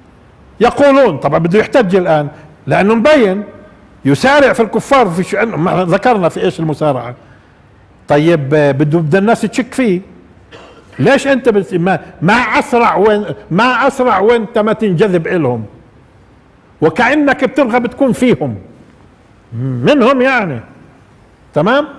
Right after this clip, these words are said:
شو قصتك؟ آه، فلا بد يعطيك تسويغ، لازم يسوغ لك، لازم يسوغ ويبرر. في فرق بين تسويغ وتبرير. طيب، المهم،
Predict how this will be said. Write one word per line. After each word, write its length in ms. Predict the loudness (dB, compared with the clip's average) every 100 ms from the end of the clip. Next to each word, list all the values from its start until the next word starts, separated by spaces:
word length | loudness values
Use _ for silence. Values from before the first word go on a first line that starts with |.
| -20 -20 _ -4
شو 120 | -2
قصتك؟ 460 | 0 -2 0 -2 -2 -16 -20 -20 _ _ _ -10
آه، 320 | -6 -4 -6 -10 -20 -20 _ -6
فلا 200 | -2 -2
بد 240 | -2 -2
يعطيك 320 | -2 -4 -6
تسويغ، 440 | -4 -6 -4 -4 -4 -10 -18 -20 -20 -20 -20 -20 _ _ _ -2
لازم 400 | 0 2 2 0
يسوغ 420 | 2 2 2 0
لك، 200 | -2 -4 -18 -20 -20 _ _ _ -6
لازم 560 | 0 2 2 0 0 0
يسوغ 600 | 2 2 4 2 0 -2 -12 -20 -10 -2
ويبرر. 600 | 0 2 2 2 0 -2 -8 -20 -20 -20 -20 -20 -20 -20 -20 _ _ _ -12
في 140 | -4
فرق 220 | -2 -2 -4
بين 140 | -6
تسويغ 340 | -6 -4 -4
وتبرير. 480 | -4 -6 -6 -6 -8 -12 -20 -20 _ _ -20 -4
طيب، 180 | -2 0
المهم، 500 | 2 2 2 -2